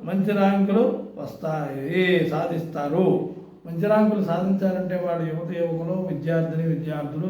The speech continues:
చదువుకునేటువంటి వాళ్ళు చక్కగా వాళ్ళు కష్టపడి చదువుకుంటే వాళ్ళకి ఫలితం వస్తుందని చెప్పి చెప్తున్నారు. డాక్టర్లు, లాయర్లు, సినీ రంగం, సాహిత్య రంగం, వ-, వైదిక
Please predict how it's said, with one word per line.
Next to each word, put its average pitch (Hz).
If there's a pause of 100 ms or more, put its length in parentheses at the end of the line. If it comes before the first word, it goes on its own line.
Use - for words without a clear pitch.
చదువుకునేటువంటి 151
వాళ్ళు 180 (680)
చక్కగా 196
వాళ్ళు 202
కష్టపడి 196
చదువుకుంటే 175 (100)
వాళ్ళకి 185
ఫలితం 147
వస్తుందని 151
చెప్పి 147
చెప్తున్నారు. 139 (400)
డాక్టర్లు, 196 (100)
లాయర్లు, 180 (120)
సినీ 165 (140)
రంగం, 185 (120)
సాహిత్య 165
రంగం, 175 (560)
వ-, 139 (300)
వైదిక 208